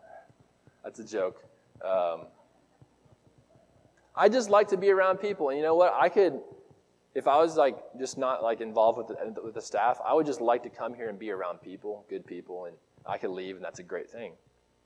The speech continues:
But are you willing to invest the time it takes to actually know the people you're worshiping with? And I say this in youth ministry all the time. It's actually what they say in recovery. It works if you work it. Right?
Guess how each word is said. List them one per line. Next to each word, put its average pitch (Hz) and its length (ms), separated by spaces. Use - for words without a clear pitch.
But 123 100
are 135 100
you 139 180
willing 147 300
to 143 140
invest 123 340
the 113 80
time 139 400
it 117 120
takes 110 420
to - 120
actually 113 460
know 107 260
the 98 120
people 95 340
you're 87 160
worshiping 85 580
with? - 320
And 110 80
I 113 80
say 139 180
this 135 220
in 113 80
youth 107 180
ministry 107 300
all 98 100
the 95 60
time. 104 140
It's 92 100
actually 120 260
what 101 100
they 95 100
say 107 120
in 98 80
recovery. 92 560
It 110 100
works 123 360
if 120 140
you 113 80
work 92 300
it. - 120
Right? 202 240